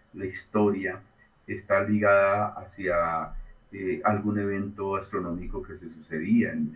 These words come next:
en el solsticio de diciembre. Así que ese templo, eh, reconstruido es muy importante porque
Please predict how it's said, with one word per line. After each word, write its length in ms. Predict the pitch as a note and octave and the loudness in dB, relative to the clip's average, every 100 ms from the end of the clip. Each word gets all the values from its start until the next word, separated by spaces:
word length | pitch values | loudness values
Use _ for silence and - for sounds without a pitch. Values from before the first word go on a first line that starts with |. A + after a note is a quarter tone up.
| - - - | -12 -20 -20
en 140 | - | -20
el 80 | - | -16
solsticio 520 | - - - - F2+ | -12 -12 -14 -12 -8
de 60 | F2+ | -8
diciembre. 420 | - - - - _ _ _ _ _ | -10 -16 -20 -20 _ _ _ _ _
Así 240 | - G2+ - | -14 -10 -2
que 100 | A2+ | 0
ese 160 | B2+ | 2
templo, 600 | A#2+ A#2+ A2 A#2 A#2+ A#2 - - - - - | 6 6 6 4 4 2 -4 -20 -20 -20 -20
eh, 120 | F#2+ F#2+ | -10 2
reconstruido 840 | A2 - A#2 A2+ G#2+ G#2+ G#2+ A2+ | 2 4 -4 -2 2 4 6 4
es 80 | A#2 | 4
muy 240 | A2 D#3+ F3 | 2 2 2
importante 680 | B2 - A#2+ G2+ G#2 G#2+ | -2 -4 -6 -4 -6 -6
porque 440 | B2 A2 - - | -8 -8 -8 -8